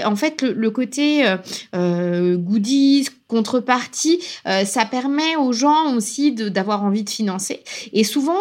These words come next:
le, le, le projet participatif, en fait, c'est aussi, euh, que les gens aient la primeur du, du produit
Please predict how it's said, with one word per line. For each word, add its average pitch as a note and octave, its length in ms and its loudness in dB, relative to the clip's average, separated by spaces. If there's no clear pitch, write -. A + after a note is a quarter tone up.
le, G#3+ 460 2
le, F#3+ 380 2
le F#3 140 -6
projet G#3+ 260 -2
participatif, A3 840 -4
en B3 120 -4
fait, D#4 180 -4
c'est - 200 -4
aussi, A#3+ 460 0
euh, G3 240 2
que F#3 140 -2
les A3+ 180 4
gens C#4+ 280 0
aient B3 140 2
la A3+ 120 4
primeur C#4 720 0
du, F#3+ 280 -4
du F#3 140 -4
produit A3 380 0